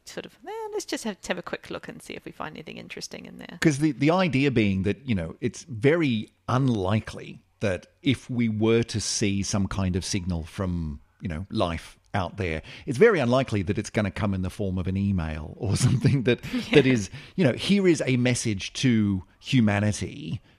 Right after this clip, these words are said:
Speaker 2: written in the following way. It would be more likely to be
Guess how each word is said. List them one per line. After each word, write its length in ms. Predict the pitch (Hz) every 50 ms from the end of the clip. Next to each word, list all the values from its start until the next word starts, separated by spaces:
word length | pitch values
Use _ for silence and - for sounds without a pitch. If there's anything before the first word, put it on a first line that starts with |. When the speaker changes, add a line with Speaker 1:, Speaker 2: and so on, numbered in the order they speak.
| _ _
Speaker 2:
written 320 | - 107 120 117 - 110 98
in 100 | 95 90
the 80 | 90
following 380 | 82 - 95 87 85 87 87 87
way. 280 | 90 98 95 82 82 -
It 180 | - 147 147 156
would 220 | 135 135 127 110
be 180 | - 135 127 120
more 640 | 120 120 120 120 120 123 127 131 139 147 147 147 139
likely 840 | 135 135 131 131 131 131 135 135 - - - - 123 120 120 120 117 104
to 360 | - - - - 127 117 113 104 101 - _
be 580 | 131 117 113 113 113 113 113 113 110 110 101